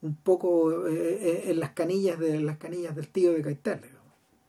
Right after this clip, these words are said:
Pero todo, todo, todo, todo es de, todo es del tres y al cuarto, en el fondo. Y, y claro, los ánimos se empiezan a levantar cuando San Gennaro, weón, se empieza a acercar.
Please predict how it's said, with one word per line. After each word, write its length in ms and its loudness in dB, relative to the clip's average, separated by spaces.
Pero 220 2
todo, 260 4
todo, 360 -2
todo, 320 -2
todo 260 0
es 140 2
de, 420 0
todo 140 4
es 100 -2
del 180 2
tres 180 4
y 40 4
al 140 -2
cuarto, 340 2
en 80 -14
el 60 -20
fondo. 320 -20
Y, 960 2
y 80 -8
claro, 320 -8
los 160 -8
ánimos 300 -4
se 80 -8
empiezan 320 0
a 60 0
levantar 520 0
cuando 500 -4
San 220 -10
Gennaro, 340 -4
weón, 180 -6
se 100 -12
empieza 240 -8
a 20 -10
acercar. 380 -14